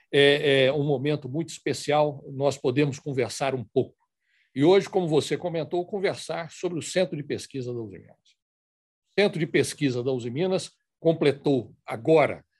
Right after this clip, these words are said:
no mês de outubro, cinquenta anos de existência. E foram cinquenta anos em que ele desenvolveu um trabalho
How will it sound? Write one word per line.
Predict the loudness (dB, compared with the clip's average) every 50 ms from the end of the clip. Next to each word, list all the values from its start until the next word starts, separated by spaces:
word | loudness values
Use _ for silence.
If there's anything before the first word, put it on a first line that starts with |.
| _ _ -12
no | -10 -6
mês | -2 0 0 0
de | 0
outubro, | -2 -4 -4 -6 -6 -6 -6 -6 -6 -8
cinquenta | -8 -8 -6 -6 -6 -6 -4 0 2 2 2 2 2 0 0
anos | 2 4 2 2 2 0 -4
de | -4 -4
existência. | -4 -4 -6 -10 -12 -12 -12 -12 -12 -12 -14 -18 -20 _ _ _ _ _ _ _ _ _ _ _ _ -10
E | -10
foram | -4 2 2 4 4 4
cinquenta | 2 -2 -2 -4 -4 -2 0 2 2 2 2 0 0 2
anos | 2 4 4 4 2 0 -4 -8 -12 _ _ _ _ _ _
em | -2 -2 -2
que | 0 4 4
ele | 4 4 4
desenvolveu | 0 -4 -2 -2 0 2 2 2 2 2 0 0
um | 0 -4
trabalho | -4 -4 -4 -2 0 -2 -2 -2 -6